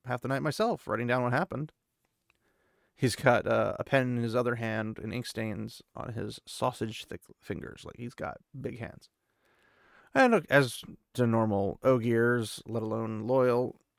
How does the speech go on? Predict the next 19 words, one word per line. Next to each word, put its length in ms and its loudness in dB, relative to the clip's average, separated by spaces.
books 360 -4
are 120 6
everywhere. 640 0
And 300 -4
there's 300 -2
Ogier-sized 720 -2
chairs, 520 0
a 40 -16
huge 340 -6
bed, 560 0
table, 640 -2
all 160 -4
that 180 -4
stuff. 420 -14
Um, 480 -10
but 180 4
he 120 0
notices 840 0
that 420 2